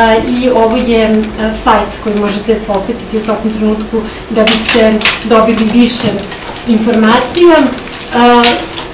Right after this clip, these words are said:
mi kad predstavljamo muzej, ne volimo nekako da predstavljamo mnogo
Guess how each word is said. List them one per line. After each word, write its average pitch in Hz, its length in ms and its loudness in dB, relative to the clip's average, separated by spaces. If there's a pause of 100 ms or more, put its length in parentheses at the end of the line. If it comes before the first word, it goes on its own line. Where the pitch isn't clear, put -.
(500)
mi 269 300 4
kad 285 100 2 (100)
predstavljamo 285 500 4 (100)
muzej, 294 200 6
ne 277 160 6
volimo 285 220 6
nekako 254 380 2
da 254 80 6
predstavljamo 254 580 4
mnogo 254 480 4